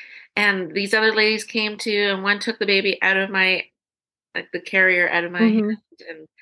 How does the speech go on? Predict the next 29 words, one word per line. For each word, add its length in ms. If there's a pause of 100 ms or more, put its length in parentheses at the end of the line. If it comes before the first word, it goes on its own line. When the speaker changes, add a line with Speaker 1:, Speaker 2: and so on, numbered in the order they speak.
(400)
Speaker 1:
and 140
probably 280
took 200
the 120
other 200
<laughs> 0
child 580
out 160
of 100
my 220
other. 260 (500)
And 80
then 80
my 160
mother-in-law 460
just 220
guided 300
me 160
upstairs 600
and 200
tucked 220
me 160
into 480
a 60
bed. 460 (100)
Speaker 2:
Yeah. 180 (240)
Speaker 1:
And 260
she's 240
like, 360